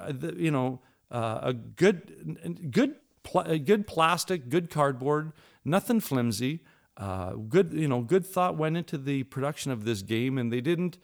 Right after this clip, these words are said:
uh, they didn't cheap out on much. Now, here's the thing with this game. There, as far as components go,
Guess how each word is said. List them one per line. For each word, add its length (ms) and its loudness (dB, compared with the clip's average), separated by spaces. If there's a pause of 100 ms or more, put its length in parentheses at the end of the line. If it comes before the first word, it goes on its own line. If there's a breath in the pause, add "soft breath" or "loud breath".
(480 soft breath)
uh, 220 -2
they 120 -2
didn't 240 -4
cheap 280 -2
out 160 2
on 160 -2
much. 280 -4
Now, 240 4
here's 280 4
the 80 0
thing 240 2
with 100 2
this 140 -2
game. 280 -2 (320 loud breath)
There, 460 2
as 100 0
far 160 -2
as 80 0
components 440 0
go, 240 0